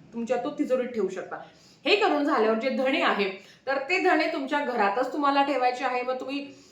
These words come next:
कुठल्याही, अ, कुठलंही काम असं, म्हणजे आता समजा भाजीसाठी तुम्ही वापरू शकता नाही, आणि थोडेसे, थोडेसे तरी तुमच्या कुंडीत लावायचे आहे. तुम्ही ह्या दिवशी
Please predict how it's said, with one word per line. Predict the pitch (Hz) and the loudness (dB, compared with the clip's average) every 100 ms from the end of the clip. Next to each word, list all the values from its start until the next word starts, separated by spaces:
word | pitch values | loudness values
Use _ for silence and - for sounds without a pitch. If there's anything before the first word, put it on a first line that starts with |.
| _ | _
कुठल्याही, | 262 262 269 277 285 294 | -8 2 2 2 0 -2
अ, | 226 226 233 247 | -2 0 -2 -4
कुठलंही | - 262 269 269 | -6 -2 -4 2
काम | 240 226 | 2 2
असं, | 196 | 0
म्हणजे | 220 208 | -2 -2
आता | 220 | -4
समजा | 226 226 | -4 -4
भाजीसाठी | 240 233 247 269 254 | -2 -2 -4 -4 -4
तुम्ही | 240 233 | -4 -2
वापरू | 220 - 226 | 0 0 -4
शकता | 233 226 226 | -6 -6 -4
नाही, | 226 262 | -2 -2
आणि | 208 277 320 - - - _ _ | 0 -2 -2 -6 -14 -20 _ _
थोडेसे, | 294 359 415 - 262 311 | -2 2 2 2 0 2
थोडेसे | 370 403 370 | 2 2 2
तरी | 277 277 | 0 -2
तुमच्या | 277 262 277 | -4 -6 -6
कुंडीत | - 302 285 285 381 | -4 4 6 8 6
लावायचे | 269 190 180 175 202 | 4 2 0 -2 -6
आहे. | 180 160 - _ _ _ _ 285 | -8 -10 -16 _ _ _ _ -2
तुम्ही | 285 311 311 214 | 2 2 0 -4
ह्या | 226 247 277 226 | -6 0 0 0
दिवशी | 254 233 - 262 | -4 -6 -6 -8